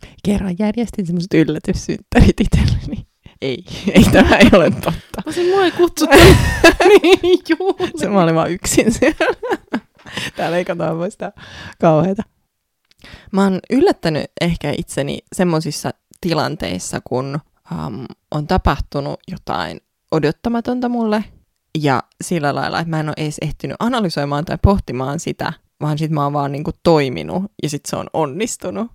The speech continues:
Speaker 1: Niin ehkä se on se, mitä mä voisin vastata tähän. Vaik-, niinku, ehkä semmosessa kiir-, kiireessä teh-, tehdyt niinku ratkaisut on yllättänyt. Ja sit
Speaker 2: Mm.
Speaker 1: ne on niinku ollutkin ihan hyviä, vaikka itellä on ollut silleen, "Oh my god, ei tässä aikataulussa tämmönen ratkaisu." Ja sitten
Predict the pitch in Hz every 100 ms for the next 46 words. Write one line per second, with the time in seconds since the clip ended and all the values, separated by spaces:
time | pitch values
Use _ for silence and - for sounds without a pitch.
0 | - 190 - 208 220 185 - - 156 -
1 | - - _ - 165 - 185 185 - _
2 | - 165 165 165 - 196 190 - 196 208
3 | 214 _ - 160 - _ _ 156 139 -
4 | - _ _ - - - 175 202 190 180
5 | 170 175 - 214 175 127 - - 247 202
6 | - 165 - - - - - - 151 151
7 | - - - 90 - 151 - _ - 170
8 | - - - - - - 147 101 - -
9 | - - 190 - _ - 214 170 156 147
10 | 143 156 151 139 - - - 202 190 190
11 | 147 85 123 175 - 160 - - 90 113
12 | - - - - 147 143 143 147 69 -
13 | - - - - - - - - 190 -
14 | 160 160 165 - 190 - 240 190 220 196
15 | - 180